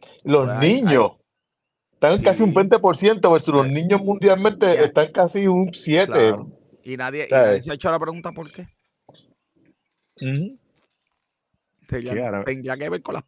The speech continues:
Speaker 2: porquerías que le echan a la comida.
Speaker 1: Pero mira, ahora
Speaker 2: Y lo
Speaker 1: mismo,
Speaker 2: que
Speaker 1: eh, la noticia, ¿no viste la noticia esa de que Kellogg se está demandando? Porque ahora mismo, eh, en Estados Unidos se va a exigir que para que tú digas que tu,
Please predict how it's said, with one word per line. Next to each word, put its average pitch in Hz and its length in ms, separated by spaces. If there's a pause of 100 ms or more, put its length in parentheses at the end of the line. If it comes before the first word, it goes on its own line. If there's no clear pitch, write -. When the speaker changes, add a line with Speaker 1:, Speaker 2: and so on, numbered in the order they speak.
Speaker 2:
porquerías 127 480
que - 120
le 165 80
echan 160 200
a 165 60
la 165 80
comida. 156 640
Speaker 1:
Pero 131 140
mira, 120 240
ahora 147 140 (100)
Speaker 2:
Y 127 40
lo 127 40
Speaker 1:
mismo, 147 240 (160)
Speaker 2:
que 131 140
Speaker 1:
eh, 127 100 (140)
la 139 160
noticia, 127 300
¿no 139 80
viste 139 160
la 165 60
noticia 160 320
esa 160 160
de 143 120
que 117 160
Kellogg 127 320
se 160 100
está 143 140
demandando? 143 560
Porque 101 480
ahora 101 200
mismo, 131 340 (360)
eh, 95 600
en 104 60
Estados 107 280
Unidos 135 300
se 113 120
va 101 420
a 160 160
exigir 123 600 (320)
que - 120
para 113 220
que 107 100
tú 131 320
digas 151 280
que 156 120
tu, 139 760